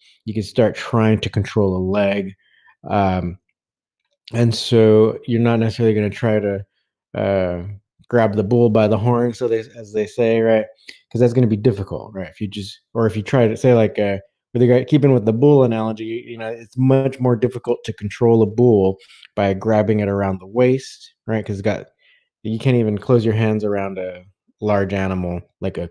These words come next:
bull or a cow, right? So, um, so how can you somewhat control them, right? It's usually by getting the smaller parts. Yeah, sometimes, yeah, maybe you can,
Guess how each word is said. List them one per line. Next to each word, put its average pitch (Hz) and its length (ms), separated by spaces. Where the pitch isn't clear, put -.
bull 98 400
or 90 120
a 85 60
cow, 90 440
right? 87 280
So, 95 300
um, 101 360
so 127 580
how 123 380
can 120 180
you 117 200
somewhat 120 360
control 131 440
them, 127 380
right? 117 280
It's 110 260
usually 113 440
by 98 180
getting 104 400
the 92 100
smaller 104 720
parts. - 460
Yeah, 120 120
sometimes, 143 440
yeah, 117 120
maybe 107 240
you 104 60
can, 98 220